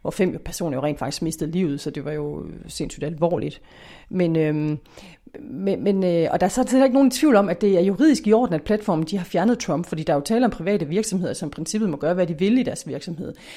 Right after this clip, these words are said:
Problemet er jo bare, at de her netværk er så store, de har så stor magt og så stor indflydelse, øhm, på den globale debat, at det betyder, at der er nogle få mennesker, der i princippet kan sidde og styre, hvad der må snakkes om, og hvem der må gøre det. Og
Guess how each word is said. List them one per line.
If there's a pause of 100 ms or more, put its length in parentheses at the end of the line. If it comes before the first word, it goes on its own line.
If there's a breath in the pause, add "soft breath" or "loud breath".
(140)
Problemet
er
jo
bare,
at
de
her
netværk
er
så
store,
de
har
så
stor
magt
og
så
stor
indflydelse, (460 loud breath)
øhm, (120)
på
den
globale
debat,
at
det
betyder,
at
der
er
nogle
få
mennesker,
der
i
princippet
kan
sidde
og
styre,
hvad
der
må
snakkes
om,
og
hvem
der
må
gøre
det. (460 loud breath)
Og